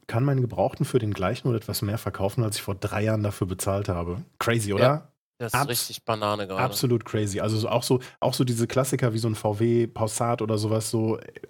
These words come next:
Speaker 1: absolut durch die Decke gegangen, ja.
Speaker 2: Ja, kannst du, weil halt keiner irgendwo was kriegt und jetzt die ganzen Leute von den Filmen, die brauchen ja ihre Autos.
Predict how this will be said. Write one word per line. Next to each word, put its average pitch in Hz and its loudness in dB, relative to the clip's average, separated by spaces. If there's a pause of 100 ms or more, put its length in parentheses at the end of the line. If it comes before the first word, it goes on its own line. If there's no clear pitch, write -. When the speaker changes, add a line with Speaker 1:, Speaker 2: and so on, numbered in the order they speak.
Speaker 1:
absolut 120 0
durch 113 -6
die 107 -4
Decke 101 -2
gegangen, 90 -6
ja. 92 -2 (960)
Speaker 2:
Ja, 123 -6 (520)
kannst - -8
du, 110 -4
weil 104 2
halt 113 -2
keiner 117 -4
irgendwo 117 -8
was 104 0
kriegt - -8
und 104 -16
jetzt 101 -6
die 107 -12
ganzen 104 -8
Leute 104 -4
von 101 -14
den 101 -14
Filmen, 113 -6
die 131 -10
brauchen 135 -4
ja 131 -6
ihre 117 -4
Autos. - -14